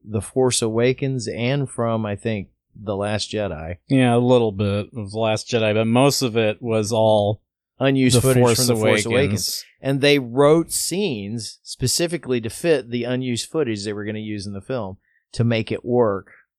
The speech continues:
Speaker 1: with General Organa.
Speaker 2: And then a whole lot of digital animation, both re-digital animating her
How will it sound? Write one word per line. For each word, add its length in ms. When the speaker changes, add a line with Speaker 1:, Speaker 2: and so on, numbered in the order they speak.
Speaker 1:
with 240
General 520
Organa. 720
Speaker 2:
And 180
then 140
a 120
whole 400
lot 280
of 120
digital 400
animation, 760
both 760
re-digital 760
animating 760
her 460